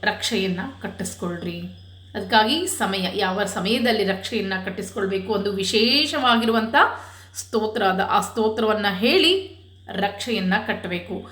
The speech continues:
ದೇವರ ಮುಂದೆ ಇಟ್ಟು ಅಭಿಮಂತ್ರಿಸ್ಬೇಕು ಆ ನೂಲನ್ನ. ಬರೀ ತೋ-, ರ-, ಈಗ ಬ-, ರಾಖಿ ಅಂದ್ರೆ ಏನ್ ಮಾಡ್ತಾರ? ರಾಖಿ ತಗೊಂಬರ್ತೀರಿ, ಕಟ್ಕೋತೀರಿ, ಫೋಟೋ ಸಂಬಂಧ ಮಾಡ್ತೀರಿ, ಹಂಗ್ ಮಾಡ್ಬಾರ್ದು. ರಾಖಿ ಅಂತಂದ್ರೆ ಏನು? ನೂಲು ಅಂತ ಹೇಳ್ತೇವೆ ನಾವು, ರಕ್ಷಣ ಅಂತ ಹೇಳ್ತೇವೆ ಅದಕ್ಕೆ.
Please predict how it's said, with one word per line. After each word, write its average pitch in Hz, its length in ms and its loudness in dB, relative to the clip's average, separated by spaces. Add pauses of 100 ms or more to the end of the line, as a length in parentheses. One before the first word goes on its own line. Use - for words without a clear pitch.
(300)
ದೇವರ 254 280 8
ಮುಂದೆ 247 320 2
ಇಟ್ಟು 233 280 -2
ಅಭಿಮಂತ್ರಿಸ್ಬೇಕು 233 1000 -2
ಆ 190 160 0
ನೂಲನ್ನ. 196 440 2 (600)
ಬರೀ 233 280 4
ತೋ-, 208 400 6
ರ-, 196 560 4
ಈಗ 226 220 -2
ಬ-, - 220 -10
ರಾಖಿ 226 340 6
ಅಂದ್ರೆ 269 240 4
ಏನ್ 262 120 -2
ಮಾಡ್ತಾರ? 233 300 4 (600)
ರಾಖಿ 196 280 0
ತಗೊಂಬರ್ತೀರಿ, 240 840 0 (880)
ಕಟ್ಕೋತೀರಿ, 247 640 2
ಫೋಟೋ 226 340 0
ಸಂಬಂಧ 247 340 0
ಮಾಡ್ತೀರಿ, 220 480 2
ಹಂಗ್ 247 360 0
ಮಾಡ್ಬಾರ್ದು. 214 840 2 (240)
ರಾಖಿ 262 640 6
ಅಂತಂದ್ರೆ 226 460 0
ಏನು? 208 220 2
ನೂಲು 247 560 0
ಅಂತ 262 180 -2
ಹೇಳ್ತೇವೆ 233 400 0
ನಾವು, 185 140 0
ರಕ್ಷಣ 285 560 4
ಅಂತ 233 180 2
ಹೇಳ್ತೇವೆ 196 360 0
ಅದಕ್ಕೆ. 285 560 -6